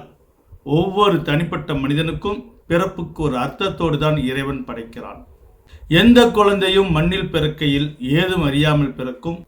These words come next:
வாழ்வில் தான் கண்ட காட்சியையும் தான் கேட்கும் செய்திகளையும் வைத்துத்தான் ஒவ்வொரு விஷயத்தையும் தான் நிர்ணயித்துக் கொள்ளும். அதே போல இந்த செய்தி உங்களுக்கு வாழ்நாளில் இறுதியான பரிகாரம் மட்டுமல்லாமல்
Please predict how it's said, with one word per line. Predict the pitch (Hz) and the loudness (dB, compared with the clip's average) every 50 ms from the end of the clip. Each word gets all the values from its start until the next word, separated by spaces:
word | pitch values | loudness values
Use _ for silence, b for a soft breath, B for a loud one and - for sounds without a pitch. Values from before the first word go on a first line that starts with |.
| _ | _
வாழ்வில் | - 147 175 202 208 220 220 208 175 | 2 4 4 6 4 4 0 -2 0
தான் | 185 175 175 170 | 0 0 2 2
கண்ட | 151 147 160 170 180 196 190 | 0 0 0 0 0 -2 -2
காட்சியையும் | 190 - 151 160 160 151 170 165 160 165 170 175 160 | 0 0 2 2 2 0 0 0 0 2 0 0 0
தான் | 139 151 147 147 147 143 | 0 0 2 2 2 0
கேட்கும் | - 156 170 175 175 - - 175 170 - _ - - - | 0 -2 -2 -2 -2 -4 -4 -4 -4 -6 _ -14 -20 -18
செய்திகளையும் | - - 180 185 208 202 208 196 180 170 170 170 175 175 160 | -6 0 2 2 4 4 2 2 4 4 4 4 4 4 2
வைத்துத்தான் | 156 151 147 156 147 - 160 151 165 165 - | 0 0 0 -2 -2 0 0 0 0 0 0
ஒவ்வொரு | 139 143 151 165 190 175 160 | 0 0 2 2 2 0 0
விஷயத்தையும் | 151 147 - 170 170 156 - 170 170 165 127 | 0 0 0 0 -2 -2 -2 -2 -2 -2 -2
தான் | 139 131 131 127 | -2 -2 -2 -2
நிர்ணயித்துக் | 127 131 135 147 165 156 147 - - 113 - | -2 -2 -2 -2 -2 -2 -4 -6 -10 -12 -12
கொள்ளும். | - 117 107 101 101 - _ _ _ _ _ _ _ _ _ _ - | -12 -14 -14 -14 -16 -20 _ _ _ _ _ _ _ _ _ _ -4
அதே | 135 143 180 214 208 | 2 6 6 6 6
போல | 208 - 185 185 180 156 147 | 6 2 2 2 4 4 2
இந்த | 139 147 175 180 208 190 180 | 2 2 2 2 2 2 2
செய்தி | - 165 151 147 143 135 151 156 151 - - - _ _ - - | 2 2 2 2 4 2 2 -2 -2 -6 -12 -18 _ _ -8 -2
உங்களுக்கு | 143 151 165 160 165 151 151 147 - 147 123 | 0 0 2 2 2 0 0 0 -2 -4 -4
வாழ்நாளில் | 117 127 143 160 175 180 175 170 156 147 143 135 127 120 - - - _ _ _ - | -2 2 2 2 2 2 2 2 2 2 2 2 -2 -6 -10 -14 -20 _ _ _ 0
இறுதியான | 143 190 240 247 240 240 226 226 220 220 202 | 2 4 6 6 6 8 8 8 6 6 4
பரிகாரம் | - 180 170 170 175 175 170 165 156 147 | 0 0 0 0 2 2 0 0 0 -2
மட்டுமல்லாமல் | 143 - - 170 156 147 131 131 135 131 131 131 139 147 156 | -2 -4 -4 -4 -4 -4 -4 -4 -4 -4 -4 -4 -4 -4 -4